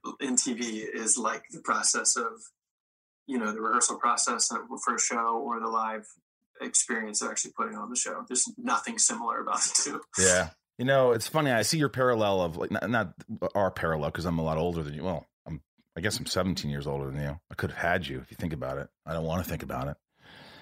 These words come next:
Speaker 2: But, you know, you think about the parallels of, like, going, doing theater, going through college, and, you know, I thought of, like, uh, you know, I'm gonna get, I'm gonna get married, I'm gonna have a kid, I'm gonna do this,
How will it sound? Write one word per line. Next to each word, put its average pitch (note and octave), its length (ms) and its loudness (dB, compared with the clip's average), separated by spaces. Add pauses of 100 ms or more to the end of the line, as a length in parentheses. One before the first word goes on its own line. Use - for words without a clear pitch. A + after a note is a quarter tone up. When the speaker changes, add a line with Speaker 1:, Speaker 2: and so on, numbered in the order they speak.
(440)
Speaker 2:
But, C3 220 8 (340)
you D#3 100 2
know, D3 440 6 (580)
you A#2+ 60 -6
think E3 120 2
about D3 160 4
the A#2 60 -6
parallels C3 460 4
of, F#2 140 2
like, G2 380 2 (100)
going, G#2 600 2 (460)
doing G#2 260 4
theater, F#2+ 480 2
going F#2 260 0
through F#2 160 -6
college, F2+ 600 2
and, D#2+ 280 -2 (840)
you - 80 -4
know, D3+ 100 4
I C#3 80 4
thought B2+ 280 4
of, G#2+ 60 2
like, G#2+ 180 2
uh, G#2+ 80 4
you G#2+ 120 2
know, G2+ 120 4
I'm G2 60 4
gonna F#2 120 4
get, E2+ 300 2 (420)
I'm G2 60 -2
gonna F#2 100 2
get F#2 140 0
married, G2 480 4
I'm E2+ 80 0
gonna D#2+ 80 0
have D2+ 100 -2
a D#2 40 -8
kid, F#2+ 600 4
I'm E2 80 0
gonna D#2 120 -2
do D2+ 120 -2
this, F#2 580 2